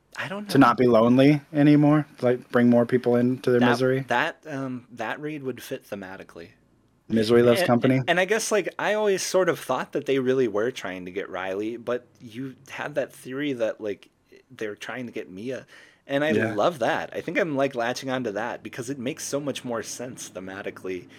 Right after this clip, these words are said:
Speaker 1: because, like, Mia's lonely. So they would wanna
Speaker 2: Yeah.
Speaker 1: get other lonely, uh, people to join their little hell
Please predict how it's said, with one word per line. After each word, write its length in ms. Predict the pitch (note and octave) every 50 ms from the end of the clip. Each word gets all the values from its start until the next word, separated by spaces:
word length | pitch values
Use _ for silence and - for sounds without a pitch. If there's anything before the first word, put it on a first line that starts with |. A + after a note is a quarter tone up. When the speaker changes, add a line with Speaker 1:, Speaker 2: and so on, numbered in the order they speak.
| - - - -
Speaker 1:
because, 320 | C3+ B2 - C#3+ B2+ A2+
like, 120 | B2+ A#2 A2
Mia's 480 | A2+ A2+ B2+ C#3 C#3 B2+ A2+ G#2+ -
lonely. 460 | G2 G#2+ A2 B2 B2+ F#2 F2+ - - - - - - - _
So 180 | - - - B2
they 140 | B2 B2+ B2
would 140 | C3 B2+ A#2+
wanna 260 | A#2+ A#2 A#2+ A2+ G#2+
Speaker 2:
Yeah. 60 | G#2
Speaker 1:
get 140 | G2+ G#2 G2+
other 300 | - A2 G2+ A#2+ A#2 A2
lonely, 720 | G2 G2 G2 G#2 G#2 G#2 G#2+ G#2 G2+ G2 F#2+ F#2 F2+ F2+ - _ _ _ _ _ _ _ _ _ _ _ _ -
uh, 380 | G2 F#2+ F#2 F2+ E2+ F2 E2+ C#2+ D2 - -
people 400 | - - C3+ - - D#2+ E2 E2
to 160 | - - G2+
join 380 | F2 F2+ F2+ F#2 G2 F#2+ F#2+
their 140 | G2 F#2 F#2
little 340 | F2+ F#2+ F2+ F#2 F2 F2 D#2+
hell 440 | - - - G#2 G2+ G#2 G#2 G2+